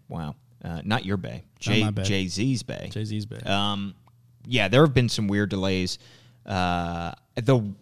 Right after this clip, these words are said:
Speaker 1: weirdest, a few days ago in the, uh, Nationals-Phillies game, there was, like, a delay for absolutely no reason.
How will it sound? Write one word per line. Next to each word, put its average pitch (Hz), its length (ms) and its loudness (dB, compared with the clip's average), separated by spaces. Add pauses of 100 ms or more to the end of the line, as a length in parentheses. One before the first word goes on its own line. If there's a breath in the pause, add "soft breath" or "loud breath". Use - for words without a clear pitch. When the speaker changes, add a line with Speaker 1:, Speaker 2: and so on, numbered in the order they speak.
(180)
Speaker 1:
weirdest, 185 520 2
a - 40 -4
few 202 280 0
days 180 240 6
ago 101 480 0
in 113 440 -2 (200)
the, 98 560 -2 (500)
uh, 95 300 -6
Nationals-Phillies 151 1080 0
game, 180 360 0 (380 soft breath)
there 151 100 6
was, 151 160 2
like, 160 200 2
a 147 60 2
delay 139 380 6
for - 220 -4
absolutely 123 600 -2
no 95 140 0
reason. 87 440 -6